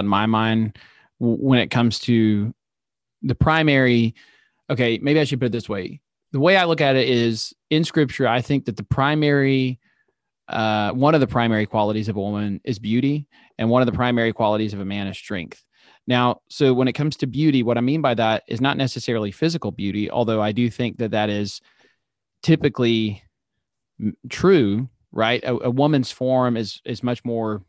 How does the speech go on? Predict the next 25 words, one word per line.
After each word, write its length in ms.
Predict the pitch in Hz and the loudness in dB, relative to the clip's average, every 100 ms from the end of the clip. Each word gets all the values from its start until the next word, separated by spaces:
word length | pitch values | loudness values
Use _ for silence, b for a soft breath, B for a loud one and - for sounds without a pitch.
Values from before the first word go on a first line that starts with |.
| _ _ _ _ _ | _ _ _ _ _
beautiful 420 | - 135 131 104 101 | 0 2 2 -4 -6
than 140 | 107 | -4
a 40 | |
man's 300 | 110 127 139 | -2 -2 -4
form, 380 | - - 87 98 b b b b b | -8 -12 -12 -16 b b b b b
um, 640 | - 117 113 107 104 104 120 | -2 0 2 0 -2 -4 -6
in 100 | - | -4
a 60 | 120 | -2
lot 180 | 113 117 | 0 0
of 60 | |
different 260 | 113 110 101 | -2 -4 -4
ways. 420 | 123 123 82 - b b b - | -4 -4 -8 -14 b b b -4
Th-, 120 | 127 | -4
it's 120 | 131 | -2
more 220 | 135 143 | 2 2
aesthetically 640 | 131 120 - 135 127 - 107 | 0 -4 -4 -2 -2 -6 -10
pleasing. 580 | - 135 120 110 123 b b b _ | -6 -6 -6 -8 -12 b b b _
But 160 | - 143 | 0 0
you 160 | 151 156 | 0 -2
see 440 | - - 214 208 | -2 -2 0 0
that 240 | 180 151 139 | 0 -2 0
word 360 | 120 139 151 | 0 2 2
and 80 | 127 | 0
that 120 | 117 | -4
concept, 800 | - 151 175 - 123 107 - - | -6 -4 -4 -2 -2 -2 -6 -20